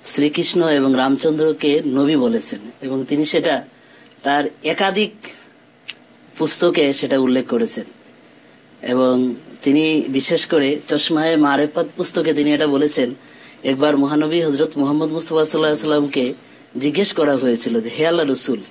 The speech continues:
আরবের বাইরে অন্যান্য দেশেও কি নবী রাসূল আল্লাহ তাআলা পাঠিয়েছেন?"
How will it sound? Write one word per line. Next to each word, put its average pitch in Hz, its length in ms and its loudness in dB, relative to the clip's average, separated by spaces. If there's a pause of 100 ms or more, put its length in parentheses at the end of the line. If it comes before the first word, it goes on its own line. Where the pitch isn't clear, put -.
(680)
আরবের 170 440 -2
বাইরে 160 360 0
অন্যান্য 175 440 0
দেশেও 202 380 2
কি 202 280 0 (600)
নবী 160 200 2
রাসূল 165 280 0
আল্লাহ 165 200 0
তাআলা 170 160 -2
পাঠিয়েছেন?" 165 540 -4